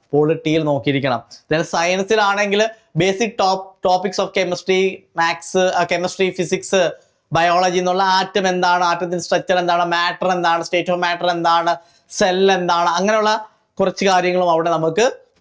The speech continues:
നോക്കാനുണ്ട്. So നിങ്ങൾക്കറിയാം,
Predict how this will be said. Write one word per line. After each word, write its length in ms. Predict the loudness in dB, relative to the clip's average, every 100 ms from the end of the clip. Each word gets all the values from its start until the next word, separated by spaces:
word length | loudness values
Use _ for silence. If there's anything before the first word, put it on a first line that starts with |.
| -4 -2
നോക്കാനുണ്ട്. 460 | -2 -2 -4 -8 -10 _ -10 0
So 120 | 2 4 0 -6 -20 _ _ _ _ _ _ _ _ _ _ _ _ _ _ _ _ _ 0
നിങ്ങൾക്കറിയാം, 440 | 2 2 2